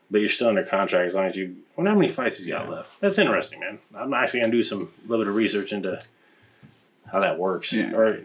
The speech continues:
Speaker 1: 'cause obviously these fights don't count on his U F C contract.
Speaker 2: Nah,
Speaker 1: He
Speaker 2: but
Speaker 1: tried to work that out 'cause I heard he was getting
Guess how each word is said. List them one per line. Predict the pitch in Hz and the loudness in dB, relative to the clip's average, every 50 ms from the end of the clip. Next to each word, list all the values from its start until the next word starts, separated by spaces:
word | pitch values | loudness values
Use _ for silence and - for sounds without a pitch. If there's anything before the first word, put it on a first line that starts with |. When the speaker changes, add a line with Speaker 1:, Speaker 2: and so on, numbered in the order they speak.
| - _ _ _ - - | -16 _ _ _ -20 -6
Speaker 1:
'cause | - - 127 | -2 0 2
obviously | 120 123 143 127 101 - 117 107 | 4 4 4 4 4 2 2 2
these | 98 117 117 107 - | 2 2 2 0 0
fights | - 101 98 107 104 - | -2 -2 -2 -2 -2 -2
don't | - 104 98 - | -4 -4 -4 -4
count | - - 120 113 107 101 87 - - - - - - - | -2 -2 0 0 0 -2 -4 -8 -16 -18 -14 -14 -12 -10
on | 110 110 | -8 -8
his | 98 92 104 | -8 -4 -2
U | 110 101 | -2 -2
F | 90 | -2
C | - - - | -4 -8 -10
contract. | - 104 95 92 92 - 98 98 95 92 - _ - | -8 -8 -8 -8 -8 -8 -8 -8 -10 -10 -10 _ 2
Speaker 2:
Nah, | 143 139 113 87 65 - - - | 4 4 4 4 0 -4 -6 -4
Speaker 1:
He | - 110 | 0 2
Speaker 2:
but | 127 | 4
Speaker 1:
tried | 113 123 | 4 4
to | 110 | 4
work | 92 101 113 104 - - | 4 4 2 2 2 0
that | 107 104 107 | 0 2 2
out | 110 110 101 - - | 2 2 2 0 -4
'cause | - 87 - - - - - - - - - - | -10 -10 -8 -8 -10 -12 -14 -20 -20 -20 -10 -4
I | 95 | 0
heard | 120 139 135 | 2 4 4
he | 127 123 | 4 4
was | 120 113 | 2 2
getting | 110 120 120 110 110 107 95 - | 2 2 2 2 0 -2 -4 -6